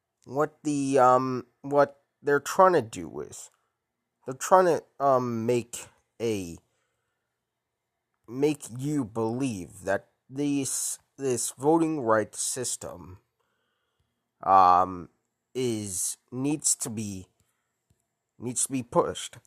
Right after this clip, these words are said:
What they're trying to do is they're trying to push for this voting system in order to get this in power of our hands, and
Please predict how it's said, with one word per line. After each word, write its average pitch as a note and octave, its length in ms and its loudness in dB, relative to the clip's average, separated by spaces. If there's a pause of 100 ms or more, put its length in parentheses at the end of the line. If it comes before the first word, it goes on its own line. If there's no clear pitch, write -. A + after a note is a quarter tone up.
(100)
What G#2+ 280 -6
they're C#3+ 140 4
trying G3+ 260 2
to G3 80 0
do A2 260 -8
is - 300 -16
they're G#2+ 80 -14
trying F3+ 340 2
to A2 180 0 (360)
push - 340 -2 (140)
for A2+ 220 -4
this G2 360 -6 (200)
voting A#2+ 420 -2
system - 640 -8 (460)
in D#2+ 160 -14
order C#2+ 280 -8 (220)
to F#2 220 -16 (380)
get D#2+ 260 -14
this - 320 -14 (180)
in A2 300 -12
power C2+ 600 -12 (540)
of - 380 -12 (140)
our A2+ 260 -4 (140)
hands, - 640 -12 (440)
and C#2+ 320 -10